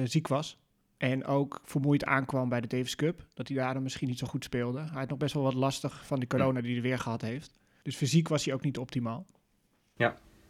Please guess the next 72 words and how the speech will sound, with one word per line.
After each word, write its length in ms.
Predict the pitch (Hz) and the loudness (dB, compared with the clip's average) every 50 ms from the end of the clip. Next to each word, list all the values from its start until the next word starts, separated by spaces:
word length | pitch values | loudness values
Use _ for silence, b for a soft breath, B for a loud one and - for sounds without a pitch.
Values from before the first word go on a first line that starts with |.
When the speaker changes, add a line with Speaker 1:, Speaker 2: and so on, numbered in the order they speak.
| - - - | -20 -4 0
Speaker 2:
Nou 140 | - 175 175 | 4 6 8
ja, 60 | 156 | 8
goed, 240 | 139 160 180 175 - | 8 8 8 8 10
eh, 500 | 139 127 120 117 117 113 113 110 110 104 | 12 12 12 12 12 12 10 8 6 6
ja, 220 | 110 117 104 98 98 | 8 8 8 8 6
nog 320 | 92 104 107 98 95 - | 4 2 2 2 4 6
eventjes 300 | 110 117 107 - - - | 6 6 6 4 2 0
toch 140 | - 131 - | 2 2 4
even 220 | 80 113 110 104 98 | 6 4 4 4 0
over 120 | 101 - | -2 -2
de 60 | 107 | -2
sfeer 420 | - - - 143 131 131 127 123 104 | -4 4 8 10 12 12 12 12 10
in 80 | 113 | 6
het 100 | 113 110 | 2 2
stadion, 480 | - - 135 131 131 131 127 123 131 131 | 8 10 12 12 12 12 10 8 8 8
want 160 | 127 120 101 | 6 4 4
het 140 | - 95 - | 2 6 8
was 160 | 127 120 - | 8 8 10
echt 180 | 120 127 - - | 6 4 6 8
wel 100 | 139 123 | 8 10
weer 140 | 120 120 117 | 10 10 10
zo'n, 200 | 113 123 120 123 B B B B B | 10 10 8 8 B B B B B
<laughs> 180 | B B B B | B B B B
zo'n 160 | - 131 120 | 0 2 4
ouderwetse, 640 | - - - - - 131 131 131 - - 131 127 | 4 4 4 6 6 6 6 4 4 8 10 10
eh, 340 | 123 120 117 113 113 117 117 117 b b b b b b b b b | 12 12 12 12 12 10 10 6 b b b b b b b b b
Davis 320 | - - 143 156 151 139 143 | 10 12 12 12 12 12 8
Cup 120 | 139 135 | 6 6
stemming, 360 | - - 160 139 123 120 120 | 10 12 12 12 12 10 8
hè, 100 | 123 139 | 8 10
met, 180 | 147 135 131 131 | 10 10 8 8
met 140 | 127 120 - | 6 4 6
gekke 240 | - 151 143 139 | 6 6 8 10
liedjes 320 | 135 135 151 151 - 147 143 | 10 10 10 8 6 6 8
van 140 | 151 143 135 | 8 8 8
die 80 | 135 | 8
studenten 600 | 135 - 143 135 143 143 147 143 139 143 143 139 | 6 6 8 10 10 10 10 8 8 8 8 10
van, 240 | 139 143 135 127 127 | 10 8 8 8 8
eh, 340 | 127 127 123 120 123 123 120 | 8 10 10 10 8 8 6
als 100 | 123 127 - | 4 4 2
het 100 | 123 - | 2 2
dan 100 | 135 131 | 4 6
veertig 300 | - 147 147 143 135 135 | 8 8 8 8 8 8
nul 200 | 135 139 139 139 | 10 10 10 10
was 140 | 139 135 139 | 10 8 8
en 40 | 139 | 6
"Het 120 | 131 135 | 6 6
wordt 160 | 147 139 - | 6 6 8
een 80 | 143 131 | 8 10
liefdespel" 680 | 131 151 151 - - 147 143 - - 151 143 143 139 | 10 8 8 8 6 6 6 10 12 12 12 12 12
en 60 | 139 135 | 10 8
dat 140 | 139 139 | 6 6
soort, 240 | - 147 139 139 - | 6 6 4 6 6
eh, 160 | 139 135 131 131 | 8 8 8 8
<laughs> 40 | 127 | 8
dat 120 | 131 139 | 6 2
soort 260 | - - 131 147 143 - | 0 -2 -2 -2 2 4
teksten. 360 | 170 151 147 - - 156 143 170 | 4 4 4 2 -2 0 4 8
Speaker 1:
Ja, 380 | 170 156 160 175 185 180 - | 12 12 12 12 12 12 12
en 120 | - 175 180 | 12 12 12
de 60 | 180 | 12
moeder 260 | 180 190 214 202 196 | 12 12 12 12 12
van 160 | 160 208 190 | 12 12 12
Robin 140 | 180 175 185 | 12 12 12
Speaker 2:
<laughs> 80 | 185 190 | 12 12
Ja, 60 | 175 | 12
en 60 | 170 | 12
Speaker 1:
Haase 260 | 180 185 196 - 208 | 12 12 12 12 10
werd 160 | 190 190 185 | 10 10 10
nog, 220 | 190 190 165 - 196 | 10 6 6 8 6
eh, 60 | 196 | 6
toegezongen. 760 | 190 190 214 196 - 170 156 170 160 160 160 160 170 185 | 8 8 6 6 6 6 6 6 6 6 6 4 2 0